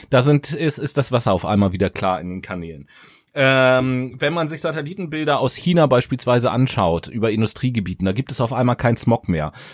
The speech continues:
Wir werden vermutlich zweitausendzwanzig, ähm, die C O zwei Ausstoßgrenzwerte einhalten können auf einmal. So, und allein dieser Fakt,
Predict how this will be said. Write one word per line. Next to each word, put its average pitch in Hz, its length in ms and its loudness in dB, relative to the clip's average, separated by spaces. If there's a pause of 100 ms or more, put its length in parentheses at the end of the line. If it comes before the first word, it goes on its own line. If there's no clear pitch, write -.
Wir 113 140 -4
werden 143 320 2
vermutlich 160 500 -4
zweitausendzwanzig, 151 1120 -6 (380)
ähm, 135 420 -2
die 131 360 0
C 143 220 0
O 131 80 6
zwei 151 520 0
Ausstoßgrenzwerte 139 1120 0
einhalten 131 520 2
können 90 280 -4
auf 80 220 -8
einmal. 82 460 -8
So, 92 120 -10
und 92 120 -8
allein 147 400 4
dieser 214 280 2
Fakt, - 480 -6